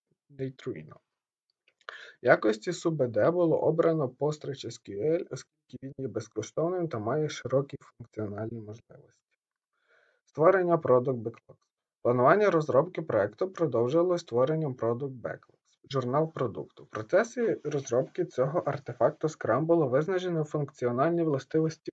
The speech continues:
програми та інші завдання, які розробники та тестувальники будуть виконувати в процесі розробки системи.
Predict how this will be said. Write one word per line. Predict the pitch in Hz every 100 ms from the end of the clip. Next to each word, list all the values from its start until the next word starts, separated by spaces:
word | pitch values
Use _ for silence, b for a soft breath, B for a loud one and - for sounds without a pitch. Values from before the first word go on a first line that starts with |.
| -
програми | 135 131 135 180 175
та | 101
інші | 147 156 151
завдання, | - 101 104 156 180
які | 160 160
розробники | 147 120 131 123 120 110 98
та | - -
тестувальники | 110 - 98 135 185 180 - _ b b b b
будуть | 160 175 175
виконувати | 147 131 165 160 151 127
в | 117
процесі | 113 117 123 127 113
розробки | 113 113 104 - 117
системи. | - 110 - - -